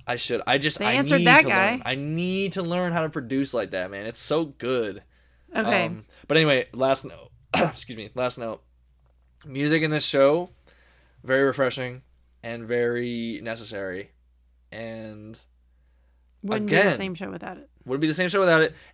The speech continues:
Speaker 1: And highlights what film music is about. Like this show with the Gregorian chant stuff, that swallowing thing, and the various other little tiny ditties, you know, that go here or there.
Speaker 2: Mm-hmm.
Speaker 1: It's like,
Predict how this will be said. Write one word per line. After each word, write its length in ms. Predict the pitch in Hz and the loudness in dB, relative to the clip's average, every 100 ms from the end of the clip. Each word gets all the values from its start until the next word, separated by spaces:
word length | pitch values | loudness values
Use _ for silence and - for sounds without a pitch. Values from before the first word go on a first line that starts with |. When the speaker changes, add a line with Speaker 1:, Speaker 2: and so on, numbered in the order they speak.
| - | 0
Speaker 1:
And 300 | 147 147 135 _ _ _ _ | 2 2 -2 _ _ _ _
highlights 600 | - - 151 156 151 147 127 | -10 2 6 8 6 4 2
what 160 | 127 | -2
film 200 | - 127 | 0 -6
music 220 | 117 110 | -6 -10
is 80 | 107 | -12
about. 340 | 104 98 76 _ _ _ _ _ _ _ - | -8 -8 -8 _ _ _ _ _ _ _ -8
Like 320 | 117 117 113 | -6 -6 0
this 180 | 151 151 | 0 2
show 480 | - 147 139 135 135 _ _ _ - - - - - - _ - | 4 4 6 4 0 _ _ _ -12 -12 -14 -18 -18 -18 _ -16
with 120 | 135 | -8
the 80 | 131 | -4
Gregorian 400 | 135 131 143 131 | -2 0 0 -2
chant 180 | 139 131 | -4 -4
stuff, 540 | 143 127 123 - - | -2 -2 -2 -12 -8
that 320 | 113 95 98 | -4 -4 -8
swallowing 540 | - 135 123 127 127 127 | -8 -4 -2 -2 -6 -8
thing, 440 | 127 120 117 117 | -8 -6 -8 -8
and 320 | - 107 104 110 | -10 -10 -12 -8
the 100 | 110 | -8
various 540 | 110 117 127 131 131 | -6 -2 2 2 2
other 320 | 113 117 127 127 | -2 0 0 0
little 240 | 127 131 | 2 0
tiny 240 | 135 135 | 0 -6
ditties, 480 | 123 120 127 139 127 127 | -4 -2 0 0 0 -6
you 100 | 135 | -8
know, 140 | 131 | -6
that 140 | 131 123 | -4 0
go 240 | 127 123 | 0 2
here 220 | 123 127 | 0 0
or 40 | 127 | 2
there. 240 | 196 180 - | 0 -2 -4
Speaker 2:
Mm-hmm. 300 | 202 190 190 190 | -10 -8 -6 -2
Speaker 1:
It's 120 | - | 2
like, 280 | 214 185 | 2 2